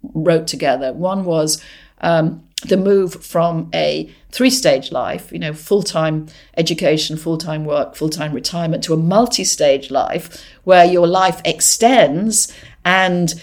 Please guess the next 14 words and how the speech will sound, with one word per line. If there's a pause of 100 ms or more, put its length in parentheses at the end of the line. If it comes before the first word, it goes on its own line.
(140)
you
do
many
different
things.
You
start
your
own
business,
you
have
a
portfolio,